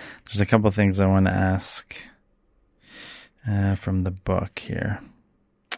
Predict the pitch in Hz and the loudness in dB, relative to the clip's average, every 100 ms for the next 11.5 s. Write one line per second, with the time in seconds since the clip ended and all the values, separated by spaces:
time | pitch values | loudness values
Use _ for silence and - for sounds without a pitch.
0 | _ _ _ _ _ _ _ _ _ _ | _ _ _ _ _ _ _ _ _ _
1 | _ _ _ - 85 85 87 - 82 - | _ _ _ -8 -6 -6 -8 -8 -10 -10
2 | 85 - - - _ _ _ - - - | -10 -8 -10 -12 _ _ _ -20 -20 -20
3 | - - _ _ 147 101 95 95 98 98 | -20 -20 _ _ 0 4 6 6 6 4
4 | 98 - _ - _ _ _ _ _ _ | 2 -4 _ -20 _ _ _ _ _ _
5 | _ _ _ - - - _ _ _ - | _ _ _ -20 -20 -20 _ _ _ -4
6 | 107 87 95 92 - - _ _ _ 110 | -2 0 0 -2 -4 -14 _ _ _ 4
7 | 113 123 117 120 - 139 156 151 147 - | 8 8 8 4 6 6 6 4 4 4
8 | 123 - 127 87 80 101 - _ - 107 | 2 2 -2 0 0 -2 -4 _ -6 -6
9 | - 95 95 101 - 101 95 - - 95 | 0 0 0 -2 -2 2 0 0 0 2
10 | 98 98 95 - - 98 98 95 90 92 | 4 2 2 0 0 2 2 2 2 2
11 | 92 92 110 135 - | 0 0 -2 -2 -8